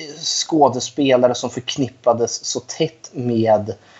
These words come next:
med skräck. För första generationen skulle jag, liksom, hävda, eh, skulle vara typ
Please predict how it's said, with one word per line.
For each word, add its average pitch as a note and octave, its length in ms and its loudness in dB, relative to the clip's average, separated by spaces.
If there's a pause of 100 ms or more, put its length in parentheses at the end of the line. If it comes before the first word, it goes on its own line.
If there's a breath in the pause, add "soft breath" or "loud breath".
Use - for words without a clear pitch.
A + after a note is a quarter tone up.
(340 soft breath)
med B2+ 160 0
skräck. - 680 0
För C#3+ 140 -6
första D#3+ 340 0
generationen C#3+ 680 2
skulle A#2+ 260 0
jag, A#2 80 4
liksom, A2+ 220 -4
hävda, A2 580 4
eh, D3+ 720 0
skulle A#2+ 340 -2
vara A2 340 4
typ A2 220 -8